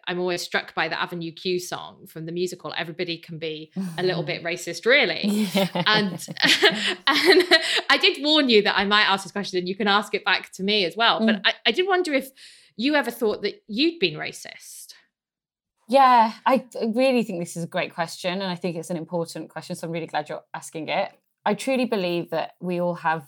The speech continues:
Speaker 2: it in us. And it depends on where you're from, you know, and where you're born. But, it, you know, I, I was born in England and I've been brainwashed with ideals of whiteness. And so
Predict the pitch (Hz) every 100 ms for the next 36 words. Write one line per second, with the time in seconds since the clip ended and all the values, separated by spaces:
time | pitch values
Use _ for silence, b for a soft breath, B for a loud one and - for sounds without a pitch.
0 | _ - 143 - 165 156 147 151 - -
1 | 226 254 240 285 254 311 285 247 208 180
2 | 175 170 - 208 190 180 160 - _ _
3 | - - 170 202 170 180 180 175 175 185
4 | 180 165 160 160 b b b - 196 190
5 | 214 180 214 185 - 196 185 208 208 208
6 | 240 190 156 160 165 165 165 b - 185
7 | 214 190 190 233 214 160 120 - - -
8 | - 170 165 160 _ 185 180 180 185 196
9 | 160 160 156 147 180 - - 156 - -
10 | - 190 185 202 185